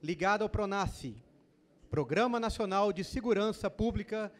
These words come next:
com Cidadania. Na última década, a questão da segurança pública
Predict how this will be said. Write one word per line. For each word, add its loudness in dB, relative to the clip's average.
com -2
Cidadania. 0
Na 4
última 4
década, 0
a -4
questão 2
da 2
segurança 0
pública -2